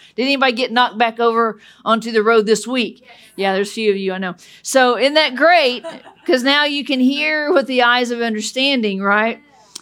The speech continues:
And so she wrote a word, and guess what the gist of her word was? Giants in the land. She actually used that term. Now, we didn't speak. We didn't get up. I didn't speak to Cece or her or anything.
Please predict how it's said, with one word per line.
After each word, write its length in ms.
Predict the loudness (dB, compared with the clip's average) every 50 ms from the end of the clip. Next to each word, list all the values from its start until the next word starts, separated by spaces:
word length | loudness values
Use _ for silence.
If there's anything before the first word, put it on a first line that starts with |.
| _ _
And 160 | -4 -4 -2
so 180 | 2 2 2 2
she 280 | 0 -2 -4 -4 -2 2
wrote 240 | 4 4 4 4
a 80 | 2 2
word, 320 | 2 4 4 4 4 4
and 120 | 2 0 2
guess 240 | 2 2 2 2 2
what 400 | 2 2 4 4 2 0 0 0
the 300 | 2 2 2 2 -2 -8 -14 _ _ _ _ _ _ -14 -14 -14 -14 -16 -18 -16 -12 -10
gist 460 | -6 0 2 4 4 2 2 -2 -4
of 120 | -4 -2
her 200 | 0 0 2 2
word 320 | 2 2 2 2 2 0 0
was? 580 | -2 -2 -2 -2 -4 -6 -10 -14 -16 -18 -20 _ _ _ _ _ _ _ _ _ _ _ _ _
Giants 400 | -4 -2 0 0 0 0 -2 -4
in 120 | -4 -4 -4
the 80 | -2
land. 420 | -2 -4 -4 -6 -8 -10 -12 -14 -14 -16 -18 -18 -16 -16 -14 -14 -14 -14 -14 -14 -14 -14 -14 -14 -12 -12 -12 -12 -10 -10 -10 -10 -10 -12 -12 -14 -12 -10 -8
She 140 | -4 -2 0
actually 320 | 0 0 -2 -6 -8 -8
used 240 | -6 -6 -6 -4 -2
that 240 | 0 0 0 0 0
term. 460 | -2 -2 0 0 0 -2 -2 -4 -4
Now, 160 | -2 -2 -2
we 180 | -2 -2 -4 -4
didn't 240 | -2 -2 -2 -2 -2
speak. 640 | -6 -8 -6 -4 -2 -2 -2 -2 -4 -6 -10 -14 -14 -12
We 180 | -10 -8 -6
didn't 240 | -6 -6 -6 -6 -2
get 160 | 0 0 2
up. 240 | 4 4 4 2 2 2
I 120 | 0 0
didn't 440 | 0 -2 -2 -4 -6 -6 -8 -10 -14
speak 360 | -16 -12 -10 -8 -8 -8 -8
to 60 | -8
Cece 360 | -8 -6 -6 -8 -6 -4 -4
or 80 | -4 -4
her 280 | -2 -2 -2 -2 -2 -4
or 40 | -4
anything. 520 | -6 -8 -8 -8 -8 -8 -8 -10 -12 -14